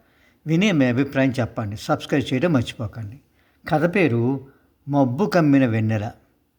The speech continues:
"అబ్బా శిరీష, నీకు ఎన్నిసార్లు చెప్పాలి? పాపకి ఎత్తు అలవాటు చేయకే. తర్వాత నీ అక్క బాధపడాలి, అవతల పని చేసుకుంటూ దాన్ని సాకాలంటే,"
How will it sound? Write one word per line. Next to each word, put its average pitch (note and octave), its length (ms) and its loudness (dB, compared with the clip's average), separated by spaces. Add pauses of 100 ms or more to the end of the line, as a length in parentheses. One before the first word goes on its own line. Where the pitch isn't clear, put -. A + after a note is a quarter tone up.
(1040)
"అబ్బా C3+ 440 4
శిరీష, C3+ 400 -2
నీకు C#3 500 0
ఎన్నిసార్లు F3 440 0
చెప్పాలి? D3 600 2
పాపకి C#3+ 540 -2
ఎత్తు C3 260 -2
అలవాటు C#3+ 480 2
చేయకే. C#3 640 -2 (760)
తర్వాత D#3+ 400 2
నీ D3 160 2
అక్క B2 200 0
బాధపడాలి, C#3 1000 0 (140)
అవతల D#3 300 0
పని C#3+ 300 0
చేసుకుంటూ D#3 580 0
దాన్ని C3+ 240 2
సాకాలంటే," A#2+ 880 -2